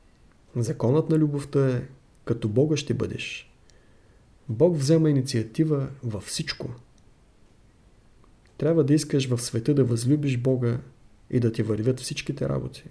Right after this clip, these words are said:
Тогава непременно ще употребиш същите качества като Бога.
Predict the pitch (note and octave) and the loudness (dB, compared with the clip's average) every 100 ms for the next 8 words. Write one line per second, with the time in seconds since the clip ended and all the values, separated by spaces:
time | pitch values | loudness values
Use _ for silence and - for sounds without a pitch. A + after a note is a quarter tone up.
0 | - _ - _ _ - - _ - - | -20 _ -20 _ _ -20 -20 _ -20 -20
1 | - B2 E3+ F#3 E3 D3+ C#3+ E3 E3 - | -6 6 6 8 6 6 6 8 6 4
2 | C3+ B2+ B2 B2+ B2+ C#3 - D3+ - - | 0 0 -2 2 2 2 -2 -4 -6 -8
3 | D3+ C#3+ B2 C3 - A2+ A#2+ B2 A#2+ B2+ | -6 -2 -4 -4 -8 -6 -6 -4 -2 -2
4 | B2 | -2